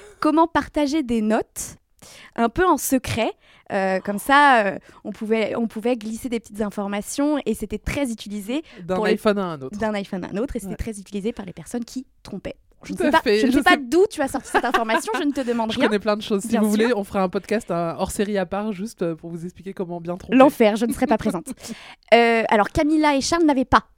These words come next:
Speaker 2: cette astuce, parce qu'ils n'avaient pas d'iPhone. Donc, ils se servaient de, de petites techniques et de surnoms.
Speaker 1: Fred et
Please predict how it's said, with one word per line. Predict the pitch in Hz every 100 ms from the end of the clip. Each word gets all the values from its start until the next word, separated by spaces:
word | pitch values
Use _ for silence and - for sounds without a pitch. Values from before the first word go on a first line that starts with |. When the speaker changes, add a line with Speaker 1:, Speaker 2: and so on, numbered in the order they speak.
| _
Speaker 2:
cette | - 226 220
astuce, | - - 247 - - - _ -
parce | 190
qu'ils | - 220
n'avaient | 202 202
pas | 202
d'iPhone. | 196 190 254 - - - - _
Donc, | 214 294 320 285
ils | 269 240
se | 254
servaient | 240 269 254 320
de, | 311 240 226 220 214 - - _
de | 196
petites | 196 - 233 -
techniques | 220 233 302 - - -
et | 202
de | 240 294 -
surnoms. | - - - 349 240 277 _ _ _ _ _ _ _
Speaker 1:
Fred | _ - 160 151 156 - _ -
et | 175